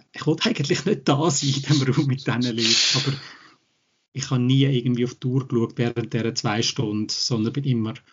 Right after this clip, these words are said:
voll dabei gewesen. Ist übrigens ein Regiedebüt, äh, Regie- und Drehbuch, äh, Debüt von Fran Kranz. Jetzt, äh, who the fuck is Fran Kranz?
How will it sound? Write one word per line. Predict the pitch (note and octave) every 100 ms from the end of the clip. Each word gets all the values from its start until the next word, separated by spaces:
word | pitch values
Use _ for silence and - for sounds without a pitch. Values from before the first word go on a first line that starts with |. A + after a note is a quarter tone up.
| _
voll | - A#2 G#2+
dabei | C#3 G#2
gewesen. | - - C3+ - - - - - -
Ist | D3+
übrigens | D3+ D3 C#3 D3 C3+ C3+
ein | A#2+ - C3
Regiedebüt, | B2 - C3+ E3 G#3 _ - F3+ D3 D3 A3+ - _ _ _ - -
äh, | B2 A#2+ A#2+ B2 D3+
Regie- | C3+ C#3+
und | D3+ C#3
Drehbuch, | C3+ C#3 C#3+ C#3 - - - - - - - _ _
äh, | C3+ B2+ C3
Debüt | D3 C#3+ C3+ C3 C#3 -
von | - B2 C#3
Fran | - C3 B2 B2+ B2+
Kranz. | - A#2 B2 F3 - - - _
Jetzt, | B2+ A2+ -
äh, | B2+ A#2+
who | C#3
the | C#3
fuck | - C3 C3+
is | B2 -
Fran | - A#2 A#2+
Kranz? | A#2+ - A#2 D3+ F3 -